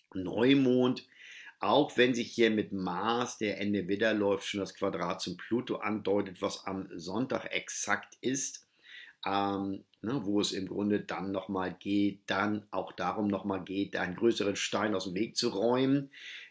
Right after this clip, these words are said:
ist doch, doch ein sehr harmonischer Neumond, der dann auch einiges verspricht für die neunundzwanzig, für den neuen neunundzwanzig Tage dauernden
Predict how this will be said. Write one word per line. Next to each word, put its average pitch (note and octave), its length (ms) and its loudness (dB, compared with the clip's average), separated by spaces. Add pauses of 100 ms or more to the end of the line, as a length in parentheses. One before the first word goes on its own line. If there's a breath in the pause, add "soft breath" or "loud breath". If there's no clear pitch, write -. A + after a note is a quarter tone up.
ist A2 200 -2
doch, G#2 160 4
doch - 280 -2
ein G#2 220 0
sehr A2 320 0
harmonischer G2+ 600 0
Neumond, G#2 640 -2
der G2+ 160 2
dann F#2+ 160 -4
auch - 220 -12
einiges G2+ 480 -2
verspricht - 720 -4 (240 soft breath)
für C#3 480 10
die A#2+ 340 2
neunundzwanzig, G2+ 1120 -2 (720)
für - 160 -4
den A2+ 200 4
neuen G#2+ 360 2
neunundzwanzig F#2+ 880 -2
Tage E2+ 420 -2
dauernden E2+ 760 -6